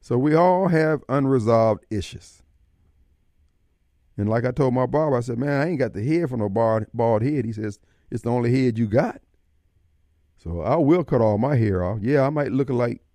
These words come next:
E T, but hey, it is what it is. You got to be comfortable with yourself. And that's what I like. I like folks who are comfortable with themselves. And so, but, but, but to the ladies out there,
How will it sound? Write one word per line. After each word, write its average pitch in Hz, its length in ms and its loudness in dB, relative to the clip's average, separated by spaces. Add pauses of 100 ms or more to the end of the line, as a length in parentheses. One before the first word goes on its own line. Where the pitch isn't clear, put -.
E 135 140 -2
T, 180 380 -6 (760)
but 101 220 -6 (120)
hey, 123 300 -6 (460)
it 87 120 -6
is 117 220 -2
what 135 180 -2
it 131 60 -6
is. 151 340 -4 (400)
You 147 80 -6
got 160 180 2
to 147 40 -8
be 135 100 0
comfortable 104 440 -6
with 80 160 -10
yourself. - 340 -14 (1400)
And 87 160 -4
that's 120 220 -2
what 101 120 -2
I 110 120 -2
like. 80 260 -8
I 92 60 -8
like 107 360 -6
folks - 280 -8
who 107 160 -6
are 95 80 -6
comfortable 98 420 -10
with 98 140 -10
themselves. - 640 -14
And 80 180 -18 (460)
so, 95 280 -6 (200)
but, 104 240 -2
but, 104 180 -6
but 117 140 -6
to 170 100 -4
the 127 80 0
ladies 120 320 2
out 92 160 -2
there, 95 180 -4